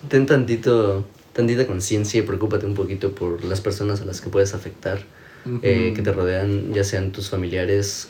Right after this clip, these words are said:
Speaker 1: o personas con las que convivas todos los días. Porque hay gente que sí le preocupa y que tú no te estés cuidando, pues, les preocupa más.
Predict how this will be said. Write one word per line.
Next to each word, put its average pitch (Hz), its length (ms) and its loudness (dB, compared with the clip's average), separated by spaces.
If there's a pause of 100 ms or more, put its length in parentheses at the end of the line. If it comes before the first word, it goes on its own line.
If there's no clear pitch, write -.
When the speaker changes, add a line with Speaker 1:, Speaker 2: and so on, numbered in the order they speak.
Speaker 1:
o 90 540 -2
personas 98 380 0
con 98 100 -6
las 87 120 -6
que - 80 -14
convivas 98 680 -2 (120)
todos 98 200 2
los 85 140 -4
días. 101 440 -2 (320)
Porque 117 200 4
hay 131 60 6
gente 131 260 2
que - 100 -4
sí 117 140 0
le 117 80 2
preocupa 101 540 0
y 92 520 -4
que 104 120 -2
tú 113 120 2
no 113 100 2
te 107 60 -6
estés 98 200 -6
cuidando, 92 420 -4
pues, - 400 -6
les 92 160 -6
preocupa 87 440 -6
más. 82 380 -12